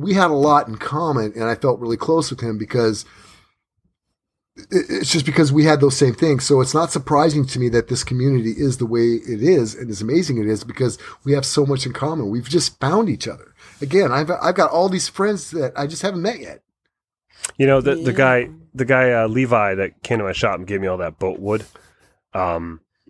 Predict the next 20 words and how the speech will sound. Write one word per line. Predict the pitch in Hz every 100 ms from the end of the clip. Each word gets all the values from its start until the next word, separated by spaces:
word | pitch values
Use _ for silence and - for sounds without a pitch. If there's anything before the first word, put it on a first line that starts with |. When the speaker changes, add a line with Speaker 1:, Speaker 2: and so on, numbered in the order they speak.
| _ -
Speaker 2:
you | 147
know, |
there's | 147 151
always | 170 156 135
that, | 131
like, | 120 117
when | 117
you | 117
meet | 123
someone | - 117 107
for, | 117
I | 123
mean, | 143
we | 165 151
had | 113 98 -
exchanged | 131 - - 123 113 98
a |
couple | - 120 101
hundred | 110 101 92
words, | 90 87 69 - -